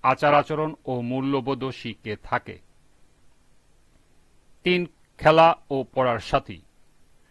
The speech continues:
শিশুর সামাজিকরণে খেলা ও পড়ার সাথীর ভূমিকা কম নয়। শিশু খেলা ও পড়ার সাথীর সাথে মেলামেশা করে নেতৃত্বের গুণাবলী অর্জন করতে পারে। এদের সাথে মেশার মাধ্যমে শিশুরা সহযোগিতা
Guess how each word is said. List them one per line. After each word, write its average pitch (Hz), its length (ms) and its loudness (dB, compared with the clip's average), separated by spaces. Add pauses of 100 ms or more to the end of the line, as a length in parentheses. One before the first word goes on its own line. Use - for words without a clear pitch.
(140)
শিশুর 214 320 0
সামাজিকরণে 214 720 0
খেলা 165 320 4 (100)
ও 156 100 0
পড়ার 156 300 2
সাথীর 170 380 -4
ভূমিকা 143 540 -2
কম 123 320 -4 (120)
নয়। 82 160 -16 (760)
শিশু 190 320 -4
খেলা 160 380 4 (140)
ও 160 100 -4
পড়ার 143 320 2
সাথীর 156 380 -2
সাথে 196 340 -4
মেলামেশা 131 520 -2
করে 165 360 -2 (580)
নেতৃত্বের 180 960 0
গুণাবলী 156 800 2 (220)
অর্জন 135 540 0
করতে 117 480 -10 (220)
পারে। 120 260 4 (920)
এদের 156 200 0
সাথে 175 240 -2
মেশার 151 420 0
মাধ্যমে 156 280 -2
শিশুরা 147 520 -2
সহযোগিতা 165 720 0